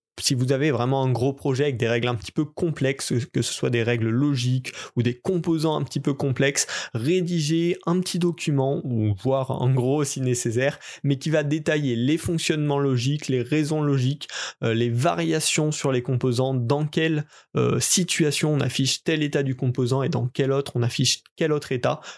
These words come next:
Voilà, n'hésitez pas à documenter vraiment, euh, dès qu'il y a un petit peu de logique complexe,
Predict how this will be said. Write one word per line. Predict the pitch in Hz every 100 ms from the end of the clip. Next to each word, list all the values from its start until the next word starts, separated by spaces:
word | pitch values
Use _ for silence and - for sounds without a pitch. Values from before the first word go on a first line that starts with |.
| _
Voilà, | 131 120
n'hésitez | 131 165 214 202 185 190
pas | 202
à | 175
documenter | 127 120 196 208 - 208 196 185 196 202
vraiment, | 165 120 135 143 151 185 - - 131
euh, | 117 123
dès | 117 196
qu'il | - 208
y |
a |
un | 190
petit | 175
peu | 175
de | 170
logique | 175 165 175 -
complexe, | 175 151 143 160 -